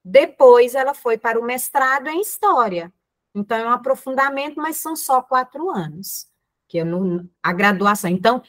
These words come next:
quem faz o mestrado depois já pode ir pro doutorado, que são quatro anos. Então, é diferente. E os professores, gente, uma curiosidade que eu achei assim, lá os professores de ensino superior, não sei se a Camila sabe disso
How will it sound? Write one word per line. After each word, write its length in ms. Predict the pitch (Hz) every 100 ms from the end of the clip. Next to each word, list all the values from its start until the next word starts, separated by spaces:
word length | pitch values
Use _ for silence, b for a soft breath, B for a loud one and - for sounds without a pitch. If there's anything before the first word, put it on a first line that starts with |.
| b _
quem 220 | 285 302
faz 260 | 302 208 196
o 60 |
mestrado 400 | 208 214 - 233
depois 340 | 233 311 277 262
já 120 | 311
pode 280 | 311 381 311
ir 60 |
pro 120 | 330 285
doutorado, 680 | 262 262 269 262 208 196
que 100 | -
são 260 | - - 240
quatro 460 | 233 220 208 254 302
anos. 500 | 170 147 190 - - _ _
Então, 100 | -
é 60 | 190
diferente. 800 | 190 - 247 277 165 185 - - b b b b _
E 160 | 254 381
os 180 | 427
professores, 880 | - 247 240 185 - 208 226 240 180
gente, 280 | 185 180 196
uma 100 | 202
curiosidade 840 | 202 226 233 226 240 202 196 196
que 100 | -
eu 40 | 202
achei 320 | 196 - 196
assim, 440 | 196 - 175 160 - _ _ -
lá 420 | 202 233 277 254
os 200 | 208 208
professores 1000 | - 233 - 226 - - 220 247 269 240 208
de 80 |
ensino 480 | 220 214 - 226 214
superior, 600 | 208 - 196 196 180 196
não 60 | 208
sei 160 | 202 208
se 120 | 208
a 40 |
Camila 420 | 202 220 220 226 233
sabe 400 | - 226 226 262
disso 520 | - 160 160 - -